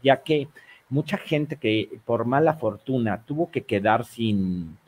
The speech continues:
sin trabajo, encontró en volverse controlador de plagas o en una persona que hiciera aplicación de desinfección, pues encontró en A M Roma un lugar donde podía ser cobijado,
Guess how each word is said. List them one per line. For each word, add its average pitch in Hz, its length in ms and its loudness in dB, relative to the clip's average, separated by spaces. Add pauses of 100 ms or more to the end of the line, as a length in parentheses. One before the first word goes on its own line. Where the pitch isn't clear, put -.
(200)
sin 110 240 -2
trabajo, 101 640 4 (360)
encontró 131 840 2
en 117 500 0
volverse 113 480 0
controlador 113 680 0
de 139 100 0
plagas 117 680 0
o 113 140 0
en 110 360 0
una 147 240 2
persona 135 440 -4
que 110 300 -2 (100)
hiciera 143 520 0
aplicación 123 680 -4
de 127 120 -2
desinfección, 110 840 -4 (280)
pues 110 160 -4
encontró 123 460 -4
en 190 120 2
A 170 180 0
M 160 200 2
Roma 131 480 0
un 143 160 0
lugar 143 320 4
donde 135 240 -2
podía 127 420 -2
ser 127 220 -2
cobijado, 120 720 -2